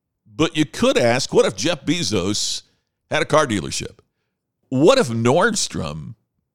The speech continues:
ran our dealership? What would they do differently than we're doing now?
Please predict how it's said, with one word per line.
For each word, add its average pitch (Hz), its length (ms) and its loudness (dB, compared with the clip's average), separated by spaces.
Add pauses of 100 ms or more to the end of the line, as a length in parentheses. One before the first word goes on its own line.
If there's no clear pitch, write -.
(460)
ran 113 500 0
our 95 180 0
dealership? 80 560 -8 (800)
What 127 420 2 (200)
would 139 300 0
they 139 200 0
do 117 160 2
differently 90 540 -2
than 95 180 -4
we're 117 220 0
doing 101 300 0
now? 104 380 -4